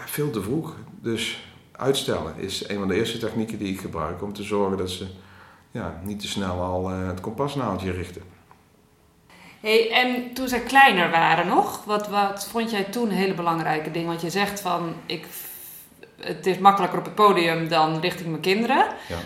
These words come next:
Speaker 2: Maar als we kijken naar wat je voorleeft, eh, ja, is het onze visie ook dat je dus niet altijd per se heel veel hoeft te doen, maar meer hoeft te zijn.
Speaker 1: Ja.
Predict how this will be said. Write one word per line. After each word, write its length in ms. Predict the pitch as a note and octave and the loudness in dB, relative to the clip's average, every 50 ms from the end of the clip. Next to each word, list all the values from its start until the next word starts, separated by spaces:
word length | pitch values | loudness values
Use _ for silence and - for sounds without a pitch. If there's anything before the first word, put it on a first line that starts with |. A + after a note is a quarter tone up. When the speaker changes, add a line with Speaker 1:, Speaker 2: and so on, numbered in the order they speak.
| - | -6
Speaker 2:
Maar 100 | - F3+ | 0 0
als 140 | F3+ F3 F3 | 0 0 0
we 80 | F3 E3 | -2 0
kijken 340 | - G3+ F#3+ F#3+ F#3+ F#3 E3 | 4 4 4 4 4 0 -2
naar 120 | E3+ E3+ | -2 0
wat 200 | E3+ E3+ E3 - | 0 -2 -4 -2
je 120 | F3 E3 | -4 -4
voorleeft, 1120 | E3+ - - - C4+ C4+ B3 G3 E3+ D#3+ D#3+ D#3 D#3 F#3 B3+ C#4 - - - - - - - | -4 -4 -2 0 2 6 6 6 6 6 4 4 4 4 2 0 -2 -8 -8 -10 -10 -12 -12
eh, 240 | - - - - - | -12 -10 -8 -6 -4
ja, 120 | - D3+ | -2 -2
is 140 | D3 - F3 | -2 -2 -4
het 120 | F3 - - | -6 -6 -6
onze 260 | G#3+ G#3+ F#3+ - - | -4 -4 -4 -6 -6
visie 380 | - F#3 F3 D#3+ F3 E3 D#3+ | -4 -4 -4 -2 -2 0 0
ook 120 | D#3+ D#3+ D#3+ | 0 0 -2
dat 140 | E3 E3 E3 | -4 -4 -4
je 80 | D#3+ | -6
dus 160 | E3 E3 E3 | -6 -6 -4
niet 180 | F#3 F3+ - - | -4 -6 -4 -2
altijd 220 | F3 F3 E3+ - | -2 -2 -2 -2
per 160 | - F3+ F3+ F3+ | -4 -4 -4 -4
se 80 | F#3 | -4
heel 260 | F3+ F3 F3+ F#3+ F#3+ | -4 -2 0 0 0
veel 200 | F#3+ F#3 F3+ F3+ | 0 -2 -4 -2
hoeft 240 | F3+ F#3+ F#3 F#3 - | -2 -2 -2 -4 -4
te 160 | - F#3 F#3 F#3 - - - - - - - - - | -4 -4 -4 -4 -8 -12 -16 -20 -20 -20 -20 -18 -12
doen, 480 | E3+ D#3+ A3+ B3+ G3 - C#3+ D3 D3 D#3+ | -6 -2 -2 0 0 -2 -2 -4 -6 -6
maar 100 | D#3+ E3 | -4 -4
meer 180 | E3 D#3+ D#3 D#3+ | -2 -2 -2 -2
hoeft 160 | F3 E3+ - | -4 -4 -4
te 80 | - F#3+ | -4 0
zijn. 380 | F#3+ A#3+ G#3+ D#3 C#3+ C#3 C#3+ - - - - - - - - - - | 2 4 4 4 2 -2 -6 -10 -14 -20 -20 -20 -20 -20 -20 -20 -14
Speaker 1:
Ja. 300 | - B2 A#2+ G#2+ G2 - | -6 -2 0 0 0 -2